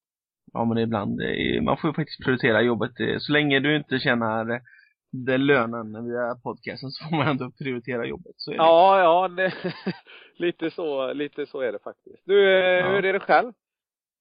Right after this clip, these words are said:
Speaker 1: Jo då, det är bara bra. Det är, vi går in i så här S M-tider här nu, vet du, för ungdomshandboll. Det är mycket.
Speaker 2: Ja, just det.
Speaker 1: Så det är fullt, fullt, eh, sjå. Och jag, förresten, jag tittade på en, eh, spännande match i, i söndags. Jag såg det K F där och jag fick se din brorsa där.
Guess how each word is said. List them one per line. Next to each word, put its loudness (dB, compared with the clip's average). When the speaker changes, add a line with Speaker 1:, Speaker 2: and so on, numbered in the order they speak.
Speaker 1:
Jo 2
då, -4
det -6
är -2
bara 0
bra. 2
Det -4
är, 0
vi -6
går 0
in -2
i -4
så -8
här 0
S -12
M-tider -4
här 0
nu, -4
vet -10
du, -20
för -6
ungdomshandboll. -4
Det 0
är 0
mycket. -2
Speaker 2:
Ja, 2
just -2
det. -8
Speaker 1:
Så 2
det 6
är 4
fullt, 0
fullt, 2
eh, 2
sjå. 0
Och 0
jag, 0
förresten, 0
jag 0
tittade -2
på -6
en, 2
eh, 0
spännande -2
match -8
i, -4
i -4
söndags. -2
Jag -6
såg -8
det -4
K -2
F 0
där 0
och 2
jag -2
fick -10
se -2
din 0
brorsa 0
där. 0